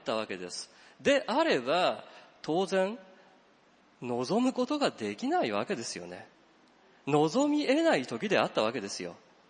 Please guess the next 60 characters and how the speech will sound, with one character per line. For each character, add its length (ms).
そ 140
う 20
で 80
す 80
よ 40
ね。 200
こ 120
の 100
望 500
み 140
得 240
な 180
い 120
時 320
に、 380
じ 100
ゃ 40
あ 20
ど 300
う 40
し 100
て 180
望 340
む 140
こ 140
と 120
が 140
で 180
き 80
た 140
ん 60
だ 100
ろ 80
う 40
か。 200
希 200
望 260
を 40
持 160
つ 80
こ 120
と 120
が 160
で 100
き 80
た 160
ん 60
だ 120
ろ 120
う 40
か 360
っ 20
て 100
い 160
う 60
こ 100
と 140
で 80
す 140
ね。 220